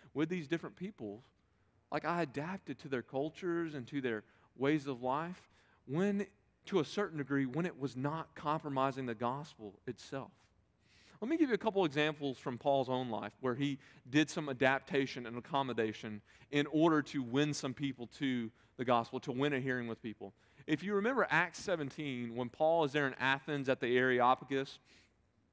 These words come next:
and he begins speaking to them and telling them all about the, what God has done throughout the world and things like that. And you know what he does right in the middle of that,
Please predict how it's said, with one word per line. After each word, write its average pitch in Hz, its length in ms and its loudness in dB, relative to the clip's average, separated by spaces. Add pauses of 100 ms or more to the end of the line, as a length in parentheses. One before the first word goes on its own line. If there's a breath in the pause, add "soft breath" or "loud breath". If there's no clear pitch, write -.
(540)
and 170 100 2
he 220 60 4
begins 226 260 0
speaking 185 380 0
to 156 120 0
them 147 160 -2 (280 loud breath)
and 143 120 4
telling 196 360 4
them 185 160 2
all 170 240 6
about 165 420 4
the, 135 80 0 (260)
what 147 220 4
God 147 320 8
has 151 140 -2
done 151 260 2
throughout 151 300 -2
the 131 60 -8
world 143 540 2 (300 loud breath)
and 143 140 -2
things 156 120 0
like 151 140 2
that. 147 160 2 (300 loud breath)
And 165 100 2
you 202 80 2
know 285 80 0
what 294 120 2
he 240 40 2
does 202 240 6
right 180 160 6
in 202 80 -4
the 165 60 2
middle 156 340 4
of 139 80 4
that, 127 220 0